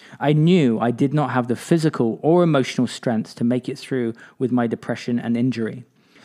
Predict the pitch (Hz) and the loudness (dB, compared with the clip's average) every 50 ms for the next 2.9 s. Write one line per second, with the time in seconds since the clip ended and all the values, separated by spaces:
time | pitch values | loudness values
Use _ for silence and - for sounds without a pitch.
0 | - 147 - 143 143 - - - - 175 175 160 147 123 107 - 135 - - 131 | -10 -6 -4 -4 -4 -4 -6 0 0 2 2 2 0 0 -2 -4 -8 -6 -4 -4
1 | 131 127 - - 123 123 113 - - 170 139 131 123 117 - 117 - - 127 123 | -4 -4 -6 -8 -10 -10 -8 -4 -4 -2 0 0 0 -2 -2 -4 -6 -2 -2 -2
2 | 117 117 - - 127 117 110 104 - 117 117 107 - - - - - - | -2 -4 -4 -4 -2 -2 -2 -2 -4 -4 -4 -4 -6 -8 -10 -10 -10 -12